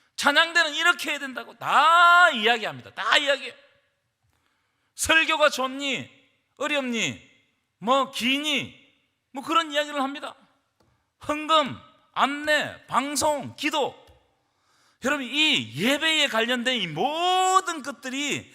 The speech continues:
우리의 예배 가운데 실제로 갈등이 존재한단 말이에요. 실제로 갈등이 존재합니다. 이게 잘 안 풀려요. 왜냐하면 이게 다 맞다는 거예요. 자기가 생각하는 것이 맞다는 거예요. 우리나라에 목사님들 가운 입는 문제,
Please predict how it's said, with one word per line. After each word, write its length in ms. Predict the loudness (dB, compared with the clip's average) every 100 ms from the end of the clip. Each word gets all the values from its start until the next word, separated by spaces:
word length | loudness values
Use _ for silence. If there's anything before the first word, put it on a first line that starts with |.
| -20 -16
우리의 640 | -8 -2 0 0 0 -2
예배 260 | 0 0 0
가운데 320 | 0 0 0
실제로 600 | -2 -2 -2 -4 -2 -2
갈등이 400 | 2 0 0 -8
존재한단 400 | -8 -8 -10 -12
말이에요. 240 | -16 -20 -20 _ -20
실제로 340 | -18 -14 -14
갈등이 320 | -14 -16 -18
존재합니다. 460 | -18 -20 -20 -20 -16
이게 100 | -12
잘 180 | -8 -6
안 180 | -6 -10
풀려요. 540 | -6 -4 -4 -8 -20 _ _ _ _ _
왜냐하면 300 | -4 -2 -2
이게 100 | -4
다 140 | -6 -2
맞다는 360 | -2 0 -2
거예요. 120 | -2 -12 -14 -6
자기가 480 | 2 2 2 0
생각하는 460 | 0 2 -2 0 -4
것이 140 | -4
맞다는 380 | -6 -4 -4 -8
거예요. 180 | -10 -14 _ _ _ _ _ _ _ _ _ _ _ _ _ _
우리나라에 760 | -10 -6 -2 -2 -2 -4 -8 -10 -16 _ _ _ _ _
목사님들 600 | -12 -8 -10 -8 -10 -10
가운 320 | -8 -6 -6
입는 320 | -8 -8 -10
문제, 480 | -10 -12 -12 -12 -14